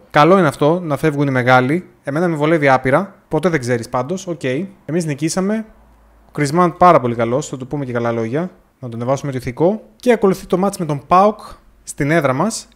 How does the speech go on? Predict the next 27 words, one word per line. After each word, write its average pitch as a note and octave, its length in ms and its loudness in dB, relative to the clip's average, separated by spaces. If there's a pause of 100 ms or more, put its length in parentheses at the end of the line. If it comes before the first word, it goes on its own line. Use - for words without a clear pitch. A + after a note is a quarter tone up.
(120)
και G3+ 180 2
τρίκαλα G3 440 0
στην E3+ 180 -2
έδρα D3 200 2
μας. A2 300 -10 (220)
Και G3+ 120 -8
ήρθε F#3+ 120 -2
αυτή F3 160 -4
η F#3+ 40 -2
στιγμή E3+ 240 -4
να E3 120 -2
παίξουμε E3 360 -6
με D3 100 -8
τον C3+ 200 -10
παοκ. D#3 260 0
Όπως D3 140 -10
βλέπετε, D3+ 320 -6
είμαστε C#3+ 600 -4 (300)
outsider. C#3 680 -2 (100)
Ο B2+ 100 -8
παοκ C#3+ 280 0
με C#3+ 100 -4
ένα C#3+ 100 -6
σαράντα C3 680 -2 (320)
είναι C3 520 -6
φαβορί, A#2+ 680 -6
ξεκάθαρο. C#3 680 -2